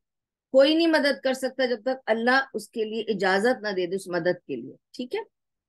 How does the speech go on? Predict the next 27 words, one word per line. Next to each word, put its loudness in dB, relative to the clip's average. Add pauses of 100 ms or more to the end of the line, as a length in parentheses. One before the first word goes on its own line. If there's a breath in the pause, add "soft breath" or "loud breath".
(540)
अब 6
अल्लाह 6
ताला 4
बताते 0
हैं, -4 (180)
तो 2
ये 4
वक्त 2
भी -4
बता 2
दिया 0
अल्लाह -2
ने, -8 (220)
हमें -4
यहाँ -2
पे -4
remind -2
करा 2
दिया। -6 (1120)
"और 6
वो 6
वक्त 4 (600 loud breath)
जबकि 0
अल्लाह 0
अपनी -2
तरफ 0
से -4